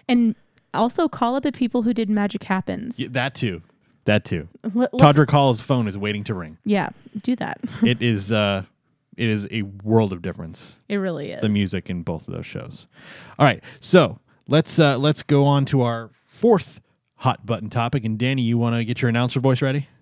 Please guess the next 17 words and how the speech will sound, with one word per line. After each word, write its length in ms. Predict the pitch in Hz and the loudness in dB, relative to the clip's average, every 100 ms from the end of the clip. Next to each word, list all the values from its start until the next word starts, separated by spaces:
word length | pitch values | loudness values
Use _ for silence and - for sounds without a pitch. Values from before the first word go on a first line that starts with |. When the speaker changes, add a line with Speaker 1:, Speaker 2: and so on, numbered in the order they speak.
| _ | _
Speaker 1:
Cutting 520 | - 202 220 320 311 | -2 0 2 2 2
lines 760 | 240 214 254 285 320 320 330 - | 2 2 2 2 0 -2 -4 -6
to 180 | - 185 | -2 2
meet 400 | 180 202 277 - | 2 4 2 0
up 340 | 226 269 311 - | 2 2 2 0
with 260 | 294 330 | 0 2
your 360 | 262 311 339 370 | 2 4 6 4
party. 1400 | 370 - 302 240 208 196 190 185 185 175 170 170 165 170 165 - - - - _ | 0 2 4 6 6 4 4 4 4 2 2 2 2 0 -2 -10 -20 -20 -20 _
Speaker 2:
All 120 | 123 117 | 2 4
right, 180 | 85 - - | 2 -8 -16
so 380 | - 139 110 - _ _ | -4 0 0 -2 _ _
I 240 | 143 165 185 | -2 0 2
am 240 | 202 202 | 0 2
not, 320 | 156 156 147 | 2 0 -2
like, 220 | 123 113 - | -10 -12 -10
super, 1160 | - - - - 127 151 185 190 190 190 190 - _ _ _ - | -8 -6 -6 0 0 2 4 4 6 4 2 -4 _ _ _ -2
uh, 300 | 156 151 | 0 0